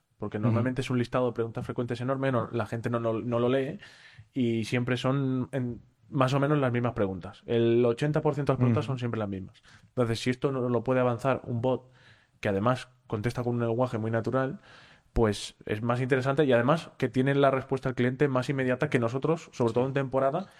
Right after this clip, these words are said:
Speaker 1: que es, se nos hace un tapón de, de preguntas que el cliente igual dice, "Es que os he estado contactando, tal, tal", y es que, eh, no damos abasto. Entonces lo suyo es que haya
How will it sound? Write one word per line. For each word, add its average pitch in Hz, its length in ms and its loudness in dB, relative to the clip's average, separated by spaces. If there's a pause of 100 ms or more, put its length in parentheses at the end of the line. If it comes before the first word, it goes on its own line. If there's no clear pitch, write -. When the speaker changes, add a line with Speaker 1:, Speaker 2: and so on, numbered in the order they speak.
(200)
Speaker 1:
que 120 200 2
es, 113 360 0
se - 160 -4
nos 107 160 -2
hace 123 160 -2
un 127 100 -6
tapón 135 400 0
de, 131 400 -2 (360)
de 131 220 -4
preguntas 135 460 0
que - 140 -2
el 107 100 -4
cliente 120 320 -2
igual 135 340 0
dice, 120 220 -4
"Es 104 80 -8
que 139 140 0
os 127 100 -2
he 135 40 -4
estado 139 200 -6
contactando, 165 600 -2
tal, 131 160 -2
tal", 160 220 -2
y - 40 -8
es - 100 -8
que, - 240 -4
eh, 113 280 0
no 110 160 0
damos 117 200 2
abasto. 120 380 -6 (320)
Entonces 120 300 2
lo 113 80 4
suyo 135 180 -2
es 131 80 -2
que - 100 -4
haya 117 300 0